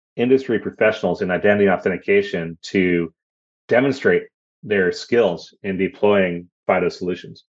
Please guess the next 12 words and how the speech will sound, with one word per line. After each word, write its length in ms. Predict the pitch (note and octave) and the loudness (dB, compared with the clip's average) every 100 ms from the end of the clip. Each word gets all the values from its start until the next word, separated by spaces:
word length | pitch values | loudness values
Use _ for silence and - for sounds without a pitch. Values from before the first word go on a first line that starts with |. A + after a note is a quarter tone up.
| _ _ _ _ _ _ _ - | _ _ _ _ _ _ _ -6
And 360 | A2 G2+ G2 F#2+ | 0 2 4 4
we 120 | A2+ | 2
have 200 | A2+ A2+ | 4 2
a 60 | G2+ | 0
full, 320 | - G#2+ - | 0 0 2
right, 140 | G#2 G2 | 0 0
you 80 | |
know, 60 | F2+ | -2
we 80 | F#2 | -4
have 120 | F2+ | -6
a 40 | F2 | -4
full 420 | A2+ G#2+ G2 | 2 4 4